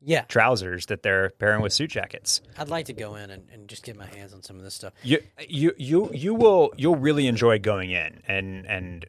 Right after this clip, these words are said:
Speaker 2: um, you know, it's, it's got the, it's got the feel. You're gonna walk in and, like, it's n-, it, the,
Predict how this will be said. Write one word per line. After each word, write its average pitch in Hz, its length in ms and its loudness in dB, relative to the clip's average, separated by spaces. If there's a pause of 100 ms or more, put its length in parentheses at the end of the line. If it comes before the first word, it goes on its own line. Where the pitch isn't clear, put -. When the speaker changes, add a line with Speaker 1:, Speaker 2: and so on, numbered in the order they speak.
(120)
Speaker 2:
um, 85 480 -4 (1300)
you 120 120 0
know, 107 140 4
it's, - 320 2 (960)
it's - 140 -6
got 131 380 2
the, 123 100 -4 (160)
it's - 140 -14
got 147 240 2
the 170 80 -4
feel. 139 460 -2
You're 120 100 -10
gonna 131 140 -2
walk 123 300 0
in 123 360 -2
and, 110 140 -8
like, 104 200 -2 (1500)
it's 135 240 -2
n-, 127 200 -2
it, - 300 -4
the, 135 200 0